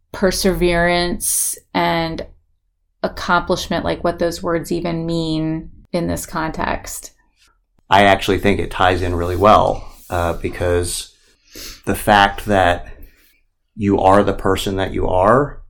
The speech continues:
Speaker 2: is exactly the reason why it doesn't work for people to just say a goal and not make the framework ahead of time to make that goal a reality. So when somebody says,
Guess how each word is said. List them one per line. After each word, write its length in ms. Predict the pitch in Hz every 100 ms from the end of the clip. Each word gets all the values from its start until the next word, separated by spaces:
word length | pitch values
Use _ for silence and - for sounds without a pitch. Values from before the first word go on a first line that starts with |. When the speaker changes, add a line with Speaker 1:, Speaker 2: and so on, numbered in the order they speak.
| _ _ _ _ -
Speaker 2:
is 160 | 98
exactly 640 | 95 95 98 98 101 101 95
the 140 | 92
reason 580 | 90 101 104 98 92 90
why 680 | 87 90 87 85 87 85 - _ _ _ _ _ -
it 160 | 98
doesn't 400 | - 95 95 78
work 460 | 87 87 104 - - - - _ _ _
for 160 | - 104
people 420 | 110 104 117 110
to 100 | 95
just 340 | 92 95 - -
say 720 | - - 101 98 95 92 92 - _ _ _ _ _ -
a 80 | 90
goal 640 | 85 87 82 - - - -
and 160 | 90
not 440 | 90 92 90 - - _ _ _ -
make 600 | 95 87 90 87 - - _ _ _ _ _ -
the 80 | -
framework 680 | - 101 104 101 82 80
ahead 220 | - 90 98
of 80 | 87
time 540 | 92 80 76 82 - - - _ _
to 100 | -
make 240 | 98 92
that 180 | 98 90
goal 220 | 90 90
a 60 | 85
reality. 640 | 87 87 87 80 - - - -
So 160 | - 98
when 120 | 92
somebody 300 | 87 113 101
says, 600 | 92 92 90 90 87 -